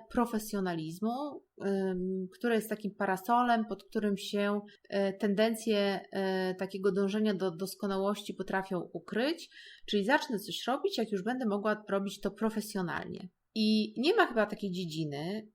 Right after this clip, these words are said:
i tu możemy wziąć od, mm, fryzjerstwa. O matko, tak, trzeba komuś się poddać, mimo że jest niedoskonały. Y, poprzez, y,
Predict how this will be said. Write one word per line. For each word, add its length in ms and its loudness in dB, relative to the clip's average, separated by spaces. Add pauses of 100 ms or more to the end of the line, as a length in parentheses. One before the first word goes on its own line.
i 140 -4
tu 120 -2
możemy 400 2
wziąć 580 0
od, 300 2
mm, 400 0 (640)
fryzjerstwa. 800 0 (380)
O 140 4
matko, 420 -2
tak, 280 -6
trzeba 220 -2
komuś 340 -2
się 140 -4
poddać, 440 -4
mimo 180 0
że 100 -2
jest 200 -4
niedoskonały. 800 -2 (800)
Y, 420 4 (100)
poprzez, 680 2
y, 800 0